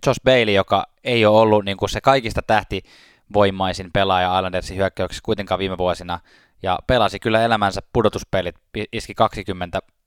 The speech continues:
pistettä kahteenkymmeneenkahteen peliin, ja siellä oli muutenkin, muutenkin semmonen,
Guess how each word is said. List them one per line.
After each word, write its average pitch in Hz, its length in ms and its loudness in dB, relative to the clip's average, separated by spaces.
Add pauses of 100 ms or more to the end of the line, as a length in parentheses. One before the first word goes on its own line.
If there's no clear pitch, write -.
(120)
pistettä 101 380 -8
kahteenkymmeneenkahteen 90 1080 -4
peliin, 95 320 -4
ja - 80 -6 (1300)
siellä 123 160 0
oli 104 80 0
muutenkin, 110 400 0 (520)
muutenkin 120 340 -4
semmonen, 95 420 -4